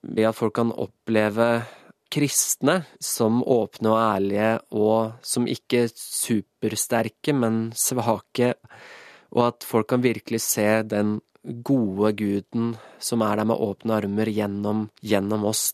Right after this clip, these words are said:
Det er det som må, helt ærlig, er målet og drømmen med det vi har gjort de siste årene. Hvis jeg kunne ha kommet med en utfordring til alle mennesker, så ville det være å på en måte finne noen du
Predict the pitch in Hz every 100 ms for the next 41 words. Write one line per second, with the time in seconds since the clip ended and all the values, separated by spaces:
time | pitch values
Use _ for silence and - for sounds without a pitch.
0 | - 120 117 117 104 101 120 110 107 107
1 | 107 104 107 113 110 110 107 104 107 104
2 | 104 - _ - - 123 113 110 110 127
3 | 131 117 113 - - 110 104 101 113 117
4 | 107 110 104 101 104 98 - - 107 104
5 | - 101 98 98 117 - _ _ _ -
6 | - - 127 113 139 131 - 131 131 -
7 | 107 107 107 113 120 - _ _ - 113
8 | 101 - 135 135 185 175 - 139 - 135
9 | 101 104 104 107 - 180 180 180 117 110
10 | 120 104 104 120 101 - - - 110 110
11 | 110 101 98 98